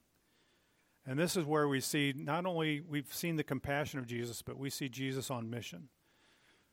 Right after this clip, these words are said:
We see the heart of why Jesus came, and that was to save people from their sins. And so we see, we're gonna see here a simple heart-to-heart conversation where a once blind man receives something way, way,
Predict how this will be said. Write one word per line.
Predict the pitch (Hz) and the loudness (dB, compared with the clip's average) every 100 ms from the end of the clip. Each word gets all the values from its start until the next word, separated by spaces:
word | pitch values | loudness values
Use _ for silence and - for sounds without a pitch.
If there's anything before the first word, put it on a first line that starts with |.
| _ _ _ | _ _ _
We | - 151 | -4 -2
see | - 151 | 0 2
the | 135 | 0
heart | - 143 135 - - | 4 4 4 0 -10
of | 131 | -8
why | 120 131 147 147 | -2 0 0 0
Jesus | - 135 127 117 | -2 -4 -4 -6
came, | - 147 127 117 | -6 -6 -4 -6
and | |
that | 120 135 | -8 -6
was | 127 123 | -8 -8
to | 123 | -6
save | - 123 - | -2 -4 -4
people | 123 123 | -8 -8
from | - 117 | -12 -12
their | 110 | -10
sins. | - 120 113 110 - - _ _ _ _ _ _ _ _ _ _ _ _ 135 | -10 -10 -12 -16 -18 -20 _ _ _ _ _ _ _ _ _ _ _ _ -10
And | 117 | -2
so | 151 | 2
we | 139 147 | 2 2
see, | - | -2
we're | 156 | -6
gonna | 131 151 | -2 0
see | 139 160 151 | 0 0 0
here | 143 147 143 127 - | 4 4 4 -2 -10
a | 131 | -6
simple | - 165 156 170 | -2 -2 0 0
heart-to-heart | 127 151 147 - 120 139 135 | 0 -2 -2 -4 -2 -4 -2
conversation | 135 127 127 - 113 - 113 110 - _ _ _ _ _ _ _ _ _ _ _ - | -6 -4 -4 -6 -8 -10 -14 -16 -20 _ _ _ _ _ _ _ _ _ _ _ -6
where | 135 131 | -2 0
a | 120 | 0
once | 131 147 143 - _ | 0 0 -2 -8 _
blind | 135 131 135 131 | -2 -2 -2 -4
man | 123 127 123 117 | -4 -4 -4 -6
receives | 120 - 135 120 | -6 -4 -4 -4
something | - 131 127 120 160 | -4 -4 -4 -6 -6
way, | 143 156 151 147 | -2 0 0 -2
way, | 135 131 127 127 | -2 -2 0 -2